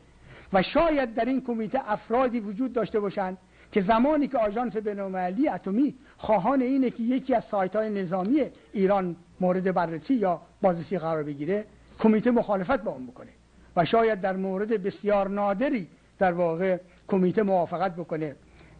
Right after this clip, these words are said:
و سایت در واقع، اه، آژانس بین‌المللی بتونه چنین کاری رو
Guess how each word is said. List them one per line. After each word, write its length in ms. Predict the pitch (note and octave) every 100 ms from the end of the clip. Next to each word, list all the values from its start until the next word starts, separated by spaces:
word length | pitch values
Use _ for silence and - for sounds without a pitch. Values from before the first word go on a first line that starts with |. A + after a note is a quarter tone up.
| C#3
و 220 | E3 D3+ A#2+ _ _ - - -
سایت 420 | G3 F#3+ F#3+ G3+ F#3
در 160 | F#3
واقع، 420 | F3 E3+ E3 F#3 F3 - -
اه، 300 | E3 E3 E3 D#3+ -
آژانس 360 | F3+ D#3+ G3 F3+
بین‌المللی 720 | E3+ E3+ D#3 D3 C3+ D#3 E3 - - F3
بتونه 340 | F#3 F3+ E3+
چنین 320 | D#3+ E3+ D3
کاری 280 | D3 D#3+ D3+
رو 200 | C#3+ C3+